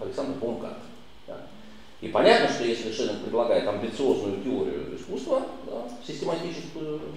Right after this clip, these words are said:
спекулятивную, нам было бы интересно знать, да, что он, значит, э,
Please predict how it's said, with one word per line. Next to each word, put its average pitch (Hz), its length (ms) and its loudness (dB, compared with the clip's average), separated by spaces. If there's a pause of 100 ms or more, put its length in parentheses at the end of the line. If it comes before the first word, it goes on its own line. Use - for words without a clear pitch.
(360)
спекулятивную, 131 680 0 (320)
нам 202 180 8
было 208 200 10
бы 165 60 8
интересно 165 440 4
знать, 131 280 0
да, 170 120 0
что 214 220 6 (140)
он, - 440 4
значит, 107 280 -4 (160)
э, 76 240 -8